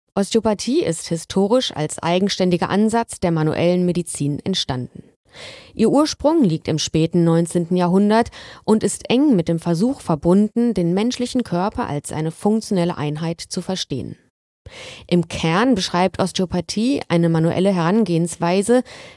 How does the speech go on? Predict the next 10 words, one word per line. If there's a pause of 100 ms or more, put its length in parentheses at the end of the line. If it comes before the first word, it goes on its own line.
(100)
bei
der
die
Untersuchung
und
Behandlung
mit
den
Händen
erfolgen.